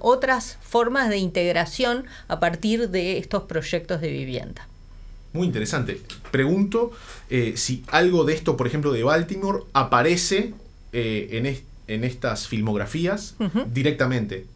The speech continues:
Speaker 1: Eh, sí, claro.
Speaker 2: Perfecto.
Speaker 1: Claro, esa, eh, digamos, la idea es, co-,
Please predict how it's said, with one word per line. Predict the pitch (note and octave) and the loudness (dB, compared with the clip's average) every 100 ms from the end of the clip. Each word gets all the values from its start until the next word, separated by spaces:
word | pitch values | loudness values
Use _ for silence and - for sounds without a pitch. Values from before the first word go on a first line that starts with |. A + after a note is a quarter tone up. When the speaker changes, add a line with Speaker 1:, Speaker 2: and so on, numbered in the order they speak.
| - - - - - | -18 -16 -14 -14 -2
Speaker 1:
Eh, | G3 F#3+ F3+ D#3+ | 2 4 4 2
sí, | - A3+ A#3+ | 0 0 0
claro. | F3 G3 E3 C3+ - | 2 4 2 -2 -4
Speaker 2:
Perfecto. | A#2+ A#2 A#2 - F#2+ | -4 -2 -4 -4 -8
Speaker 1:
Claro, | - F#3 D#3+ - | 0 2 2 0
esa, | - G3 A3 G3 | 0 0 0 0
eh, | - F3 E3 | 0 2 2
digamos, | E3 F#3 F3+ D#3 - | 4 4 4 0 -2
la | F#3+ F3 G3 | 0 2 6
idea | G#3+ C4 | 6 6
es, | C4+ A#3+ | 4 2
co-, | - - G#3 | -6 -8 -6